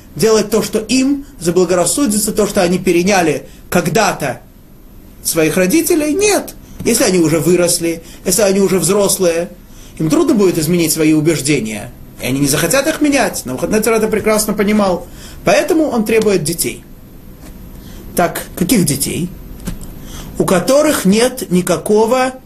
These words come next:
изъяна, никакого физического недостатка.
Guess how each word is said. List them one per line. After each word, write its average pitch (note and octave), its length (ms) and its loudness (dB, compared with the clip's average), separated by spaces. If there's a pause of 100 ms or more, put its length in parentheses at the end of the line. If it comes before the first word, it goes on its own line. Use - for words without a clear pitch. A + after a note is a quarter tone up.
(220)
изъяна, D3 680 0
никакого B3+ 500 -2
физического G#3 840 -2
недостатка. - 680 -4